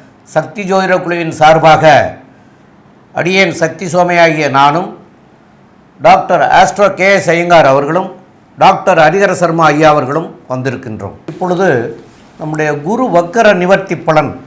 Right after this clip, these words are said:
அப்படின்னு சொல்ற போது, இந்த வக்கரமாகிற தேதி அன்னைக்கு கிரகங்கள் எந்த நிலையில இருக்கு அப்படிங்கிறதெல்லாம்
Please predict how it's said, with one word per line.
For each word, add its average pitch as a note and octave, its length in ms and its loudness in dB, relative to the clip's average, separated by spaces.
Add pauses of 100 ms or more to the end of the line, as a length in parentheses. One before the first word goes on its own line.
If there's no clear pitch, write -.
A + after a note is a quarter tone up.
(220)
அப்படின்னு D#3 400 -2
சொல்ற D3 260 -4
போது, C#3+ 500 -2 (100)
இந்த E3 200 -4
வக்கரமாகிற E3 800 2
தேதி E3 320 -4
அன்னைக்கு D#3 680 -4 (360)
கிரகங்கள் F#3 500 2
எந்த E3 280 0
நிலையில E3 360 0
இருக்கு D3+ 600 -4
அப்படிங்கிறதெல்லாம் C#3 840 0